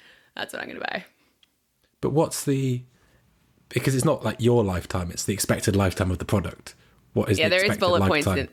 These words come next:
Speaker 1: in, in the, uh, I
Speaker 2: for
Speaker 1: haven't read all
Speaker 2: a
Speaker 1: the
Speaker 2: set of
Speaker 1: bullet
Speaker 2: shorts
Speaker 1: points on the
Speaker 2: or whatever?
Speaker 1: lifetime
Speaker 2: If they say it's
Speaker 1: warranty.
Speaker 2: only two years, then that might not be any further than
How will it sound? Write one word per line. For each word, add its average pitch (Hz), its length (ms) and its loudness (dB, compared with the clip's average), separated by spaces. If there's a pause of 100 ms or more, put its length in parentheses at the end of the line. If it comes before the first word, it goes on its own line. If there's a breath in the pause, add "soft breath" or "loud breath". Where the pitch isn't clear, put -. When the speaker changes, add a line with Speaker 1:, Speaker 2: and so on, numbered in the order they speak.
Speaker 1:
in, 160 140 2
in 147 80 -2
the, 143 260 0
uh, 135 60 0
I - 180 -2 (160)
Speaker 2:
for - 160 -2
Speaker 1:
haven't 180 160 -2
read 123 140 0
all 113 100 2
Speaker 2:
a 104 40 2
Speaker 1:
the 98 40 2
Speaker 2:
set 113 140 0
of 101 60 -6
Speaker 1:
bullet - 80 -6
Speaker 2:
shorts 107 160 2
Speaker 1:
points - 140 -4
on 143 100 -2
the 147 60 -2
Speaker 2:
or - 40 0
whatever? 139 140 0
Speaker 1:
lifetime - 120 -4
Speaker 2:
If 101 60 0
they 127 140 4
say 120 160 0
it's 107 100 -2
Speaker 1:
warranty. 101 240 2
Speaker 2:
only - 80 -20 (720 soft breath)
two 120 160 2
years, 98 260 2
then 92 120 0
that 87 100 -4
might 98 160 0
not 95 120 -6
be 98 80 -2
any 90 140 0
further 92 380 0
than 85 260 -4